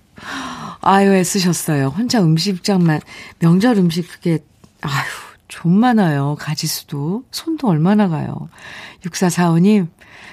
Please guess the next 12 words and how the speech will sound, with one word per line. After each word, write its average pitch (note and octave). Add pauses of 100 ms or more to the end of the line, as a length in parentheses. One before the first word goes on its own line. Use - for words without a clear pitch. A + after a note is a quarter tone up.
(100)
고생 F3
많으셨습니다. D#3+
오늘 D3+
푹 -
쉬세요. D#3+ (180)
저는 D3+
커피 -
드릴게요. - (1040)
김세진님께서는 A#3 (320)
"연휴 C#4
휴유-, F#4 (160)
휴유증으로 D#4